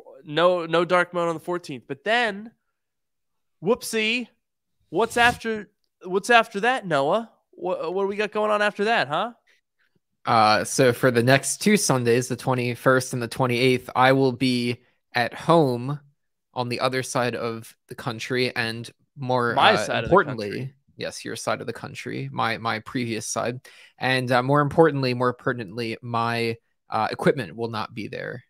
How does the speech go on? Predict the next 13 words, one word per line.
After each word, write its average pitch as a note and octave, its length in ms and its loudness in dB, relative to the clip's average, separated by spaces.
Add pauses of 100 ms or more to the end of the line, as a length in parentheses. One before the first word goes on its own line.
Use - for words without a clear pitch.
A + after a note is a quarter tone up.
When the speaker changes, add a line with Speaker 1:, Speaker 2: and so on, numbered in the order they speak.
(120)
Speaker 2:
because A#2 180 -12
I'm A2 120 -6
not A2 260 -6
Speaker 1:
Yes. A2 260 -10
Speaker 2:
gonna G#2+ 180 -4
lug A2 320 -2
a A2+ 40 -4
bunch G#2+ 280 -6
of A2 80 -14
stuff - 460 -8
on A#2 140 -10
the A2+ 80 -12
plane, B2 520 -12